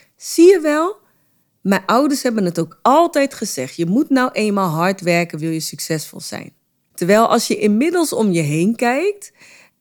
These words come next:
en tuurlijk, dat is niet voor iedereen het geval, maar ik zeg altijd, als er mensen zijn die dat laten zien,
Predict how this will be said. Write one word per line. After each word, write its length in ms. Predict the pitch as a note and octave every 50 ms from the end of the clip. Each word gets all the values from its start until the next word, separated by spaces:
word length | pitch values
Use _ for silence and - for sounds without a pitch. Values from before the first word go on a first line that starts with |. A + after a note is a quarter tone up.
| _ _
en 440 | - G3 G3 G3 G3 G3 F#3+ F#3+ -
tuurlijk, 400 | _ - C#4+ D4 D#4 D#4+ E4 -
dat 180 | - G3+ F#3 -
is 140 | E3+ D3+ -
niet 200 | E3 D3+ D3 -
voor 140 | - D3+ -
iedereen 480 | D3 D#3 D3 D3 D3 D3+ D#3+ F#3 A3+
het 120 | C4 C4+ -
geval, 680 | - C#4 B3 - - C4 C4 C#4+ D#4 F4+ A4 - _ _
maar 200 | - D#3 D#3+ -
ik 100 | - C#3+
zeg 320 | - - - B3+ C#4 - B4+
altijd, 680 | - C4+ C4+ C#4 C4+ - C4+ C4+ C#4 D#4 D#4+ - - _ _ _ _ _ _ _ _
als 240 | _ G3 F3+ D#3+ -
er 80 | E3 D3+
mensen 480 | D3+ E3+ G3 G#3+ G#3+ G3 - - D#3
zijn 580 | D3 - - A3+ G3 E3+ C3+ A2 G#2+ A2+ C3 - _ _ _
die 240 | - F3 F#3 F#3+ F3
dat 200 | F3+ E3 E3 -
laten 360 | D#3+ C3+ B2 B2+ - - D#3
zien, 460 | - - - G#3+ A#3 C4+ E4+ F#4+ G4+